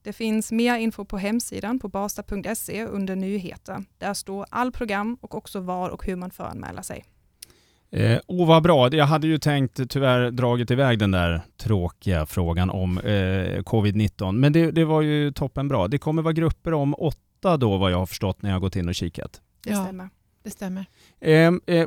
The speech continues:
Speaker 2: på lördag, eh, har vi några tider som det, det här drar igång och exakt vart ska man, eh, eh,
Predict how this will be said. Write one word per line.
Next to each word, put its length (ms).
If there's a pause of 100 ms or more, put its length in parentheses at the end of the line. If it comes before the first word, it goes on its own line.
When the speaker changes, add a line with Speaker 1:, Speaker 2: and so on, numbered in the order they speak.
Speaker 2:
på 140
lördag, 600 (280)
eh, 200
har 120
vi 80
några 200
tider 560
som 320
det, 500
det 120
här 340
drar 260
igång 440
och 460
exakt 540
vart 300
ska 240
man, 440
eh, 360
eh, 460